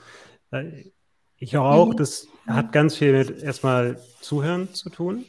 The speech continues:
Speaker 2: Mhm.
Speaker 1: Wa-, was kommt für euch nach dem Zuhören? Was machst du nach dem Zuhören?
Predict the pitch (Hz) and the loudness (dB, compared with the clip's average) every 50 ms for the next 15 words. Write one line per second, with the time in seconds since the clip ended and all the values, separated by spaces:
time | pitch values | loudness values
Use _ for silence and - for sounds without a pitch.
0 | _ _ _ _ _ _ _ - 208 202 202 208 214 165 180 180 165 - - 180 | _ _ _ _ _ _ _ -10 -8 -8 -6 -4 -4 -4 -4 -6 -6 -4 -2 -2
1 | 170 160 - - - - - - 147 131 139 139 139 113 120 127 127 127 123 - | -2 -2 -4 -8 -20 -20 -14 -10 -10 -6 -6 -6 -6 -6 -6 -6 -8 -8 -8 -10
2 | 117 113 113 - - 104 101 101 107 127 135 - 160 147 131 - - - 127 127 | -10 -12 -12 -14 -16 -16 -14 -12 -12 -12 -8 -8 -8 -8 -8 -10 -14 -12 -10 -8
3 | 123 123 123 123 123 110 - 117 110 107 - - - 110 101 101 104 101 101 | -8 -6 -6 -6 -8 -8 -10 -12 -14 -14 -14 -16 -16 -14 -14 -14 -14 -16 -18